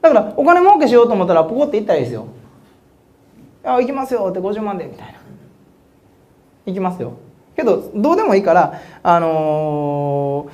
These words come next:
ー、結局、一人の人からたくさん食べようとするから大変です。一人の人からちょっとずつもらって、それがいっぱい自分の周りにいてくれた方がよっぽどいいですね。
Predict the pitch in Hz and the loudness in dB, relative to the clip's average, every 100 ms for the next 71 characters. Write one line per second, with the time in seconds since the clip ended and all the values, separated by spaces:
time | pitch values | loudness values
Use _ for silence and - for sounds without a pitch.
0 | - - 320 359 415 302 - - - - | -6 -2 2 4 6 4 4 -4 -16 -2
1 | 440 480 403 262 240 214 160 151 285 277 | 0 2 4 4 4 2 2 2 -2 0
2 | 339 277 202 214 262 214 220 214 165 131 | 0 4 4 4 2 0 -4 0 0 -2
3 | 131 143 117 - - - - _ _ _ | -6 -6 -6 -12 -20 -20 -20 _ _ _
4 | _ _ _ _ _ _ _ _ _ _ | _ _ _ _ _ _ _ _ _ _
5 | _ _ _ _ _ _ _ - 349 359 | _ _ _ _ _ _ _ 0 2 4
6 | 302 247 233 226 285 294 339 392 403 294 | 4 6 4 4 2 0 2 2 2 4
7 | 294 247 226 262 311 269 226 262 220 233 | 4 4 2 4 4 2 2 -2 -2 -2
8 | 240 247 247 170 170 208 180 143 127 160 | 0 2 2 0 0 0 0 -2 -2 0
9 | 302 - 339 202 123 113 143 180 | 0 0 2 2 0 -6 -8 -10